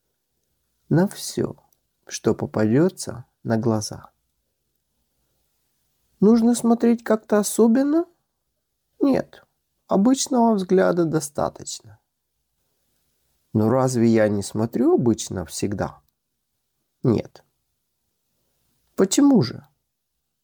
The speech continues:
Чтобы смотреть, нужно быть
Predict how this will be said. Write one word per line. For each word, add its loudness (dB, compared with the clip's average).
Чтобы 2
смотреть, -2
нужно 2
быть 0